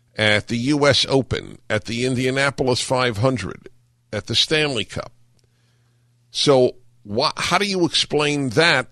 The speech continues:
outside of lockdown terms? Is it really a, a reaction against the politicization of, of,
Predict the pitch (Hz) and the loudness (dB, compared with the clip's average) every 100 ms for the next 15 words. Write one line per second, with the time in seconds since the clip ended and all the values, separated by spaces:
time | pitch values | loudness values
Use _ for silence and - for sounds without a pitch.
0 | - - 127 139 - - 123 120 117 113 | -20 -6 0 0 0 0 0 0 0 -2
1 | - - 107 101 92 113 147 156 - 117 | -8 -4 0 0 0 2 2 2 -2 -2
2 | 98 90 87 - _ _ _ _ _ _ | 0 -2 -6 -12 _ _ _ _ _ _
3 | - - _ _ _ - 113 90 90 - | -20 -20 _ _ _ -8 -2 -2 -4 -2
4 | 127 123 95 107 160 170 139 127 - - | 0 0 -4 -4 0 0 0 -2 -6 -20
5 | _ 117 120 - 113 104 110 113 143 - | _ -2 -2 -2 -4 -2 -2 2 0 0
6 | - 127 110 127 113 104 - 98 - 113 | -2 -2 -4 -2 -2 -2 -6 -8 -4 -2
7 | 120 113 - 95 123 135 - 120 - 90 | -2 -2 -4 -2 -2 -2 -4 -6 -8 -12
8 | - - 104 - - | -12 -6 -4 -4 -8